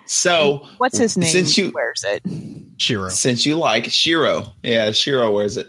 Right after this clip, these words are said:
Speaker 1: Do you wanna go ahead and read it since you, since you like it?
Speaker 2: Sure.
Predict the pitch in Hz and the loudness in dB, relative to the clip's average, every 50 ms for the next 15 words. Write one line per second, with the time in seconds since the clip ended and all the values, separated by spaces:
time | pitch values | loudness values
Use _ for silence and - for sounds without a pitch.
0 | - 107 110 104 113 113 110 117 120 117 117 113 107 120 117 117 117 110 104 104 | -8 -8 -4 -2 0 0 2 2 2 2 2 0 0 0 0 0 0 -2 0 0
1 | 107 113 127 143 - - - - - 127 - - 110 104 104 - - - 113 107 | 0 0 0 -2 -4 -6 -12 -10 -10 -6 -2 -2 -2 -2 -2 -4 -4 -2 -2 0
2 | - 110 101 101 101 107 113 - - - - - _ _ _ _ _ _ _ _ | 0 0 2 2 2 2 2 0 -4 -6 -6 -10 _ _ _ _ _ _ _ _
3 | _ _ _ _ - - - - 247 208 175 143 143 | _ _ _ _ -6 -4 0 2 2 2 2 2 -2